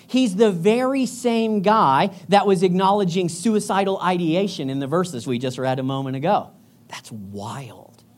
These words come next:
I've told you some names of other people that have struggled, but rather than going through their stories, let me just remind you of one simple fact.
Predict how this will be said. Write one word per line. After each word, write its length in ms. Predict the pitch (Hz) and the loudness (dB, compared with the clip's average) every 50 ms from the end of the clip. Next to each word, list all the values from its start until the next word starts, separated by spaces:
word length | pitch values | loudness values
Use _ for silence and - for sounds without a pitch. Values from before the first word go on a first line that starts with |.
| _ _ _ _ _ _ _ _ _ - - - | _ _ _ _ _ _ _ _ _ -18 -2 2
I've 140 | 196 208 | 2 4
told 220 | 180 240 240 233 208 | 4 4 2 4 2
you 80 | 233 | 2
some 180 | - - 220 202 | 2 2 2 2
names 300 | 202 202 208 220 214 170 | 2 2 2 2 2 2
of 100 | 185 170 | 2 2
other 300 | 180 175 185 190 196 202 | 4 4 4 4 2 2
people 400 | 196 - 226 208 214 220 214 202 | 2 0 -4 -2 0 0 0 0
that 180 | 180 202 185 180 | 2 0 0 0
have 140 | 190 170 | 0 -2
struggled, 560 | 170 - - - 156 160 165 180 196 190 175 160 | -4 -6 -4 -2 -2 0 0 0 0 0 0 0
but 180 | 165 147 147 - - - | -2 -2 -2 -6 -14 -6
rather 320 | - 175 196 208 240 233 226 | 2 4 4 4 4 4 4
than 140 | 226 208 202 | 4 4 4
going 240 | 196 202 202 202 | 2 2 0 0
through 180 | 196 202 190 175 | -2 -2 -2 0
their 240 | 151 170 180 202 214 | 0 0 0 0 -2
stories, 540 | 202 - - 175 147 139 139 151 170 165 - - - - | -6 -4 -2 0 0 2 2 0 -2 -4 -6 -12 -6 -4
let 160 | 247 - 539 | -2 -2 -2
me 80 | 554 466 | -2 -6
just 160 | 359 - - | -6 -4 0
remind 400 | 214 196 190 190 180 185 180 147 | 0 0 2 0 0 -2 0 2
you 100 | 180 165 | 2 2
of 80 | 143 135 | 2 2
one 260 | 135 151 156 156 151 | 0 0 0 0 -2
simple 340 | 151 - 147 123 113 123 110 | -4 -4 -4 -4 -2 -4 -4
fact. 500 | - - 123 92 78 - - - - | -2 -2 -2 -2 -4 -8 -14 -18 -20